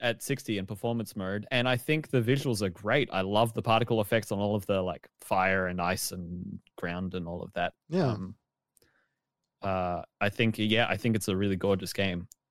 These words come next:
Speaker 1: Uh, and I, I actually really like Clive's, like, g-, grown-up design.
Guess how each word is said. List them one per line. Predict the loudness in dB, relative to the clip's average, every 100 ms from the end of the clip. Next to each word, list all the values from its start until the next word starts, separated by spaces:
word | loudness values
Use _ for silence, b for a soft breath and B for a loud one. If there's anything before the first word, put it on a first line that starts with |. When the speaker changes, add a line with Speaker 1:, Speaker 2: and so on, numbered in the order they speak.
| _ _ _ _ _ _ _ -4
Speaker 1:
Uh, | 0 0 0
and | 2 4
I, | 2 2
I | 2
actually | 2 2
really | 4 6 8 8
like | 8 6 0 -10 _ _ _ _ _ _ _ _ -20 -6
Clive's, | 2 4 4 0
like, | -2 -4
g-, | -16 -14
grown-up | -8 0 2 4 0 -2 -10 -8
design. | -4 -2 0 -2 -6